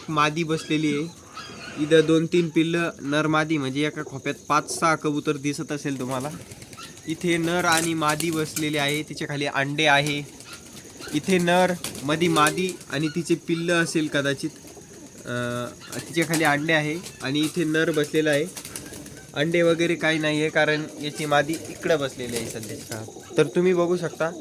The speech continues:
मित्रांनो, कबूतरच्या बारे थोडीशी माहिती देतो. तर कबूतर हा एक पक्षी आहे मित्रांनो, हे तर सगळ्यांना सांगण्याची काही गरज नाही आहे.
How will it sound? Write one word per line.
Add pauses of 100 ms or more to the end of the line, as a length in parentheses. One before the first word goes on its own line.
(320)
मित्रांनो,
कबूतरच्या
बारे (120)
थोडीशी
माहिती
देतो. (340)
तर
कबूतर
हा
एक
पक्षी
आहे
मित्रांनो,
हे
तर
सगळ्यांना
सांगण्याची
काही
गरज
नाही
आहे.